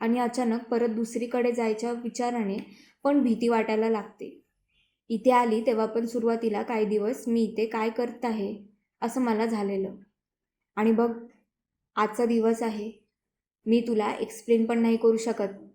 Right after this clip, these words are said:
इतका आनंद मला कधीतरी लहानपणी फील झाला असेल, जो आज होतोय. आज आपण इथे आहोत यावर विश्वास नाही बसत आहे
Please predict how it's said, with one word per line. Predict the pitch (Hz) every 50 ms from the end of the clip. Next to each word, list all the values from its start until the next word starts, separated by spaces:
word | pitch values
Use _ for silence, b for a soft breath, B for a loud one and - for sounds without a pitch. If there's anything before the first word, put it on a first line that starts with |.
| _ _ _
इतका | 220 220 - - - 233 226
आनंद | - 220 220 214 214 226 226 220 202
मला | 214 269 269 220 208 214 214
कधीतरी | 214 220 214 214 214 214 214 214 214 233 226
लहानपणी | 214 202 202 202 202 202 214 208 226 254
फील | 247 240 208 208 208 196
झाला | 208 202 202 202 202
असेल, | 202 196 202 190 180 - - - _ _ _ _ _ _ _ _ _ - 214
जो | 220 262
आज | 247 220 208 208 202 214
होतोय. | 214 196 196 - - - - - _ _ _ _ _ _ _ _ _ _ _ _ _ _ _ _ _ _ _ _ _ _ _ -
आज | 208 220 208 233
आपण | 240 233 233 - 214 214 247 262 -
इथे | 220 214 - - 233
आहोत | 226 214 220 196 185 196 - - _ -
यावर | 214 214 208 202 208 220 240
विश्वास | 247 240 220 - - 214 214 208 233
नाही | 226 220 214
बसत | 214 214 214 220 208 214
आहे | 214 202 196 - - -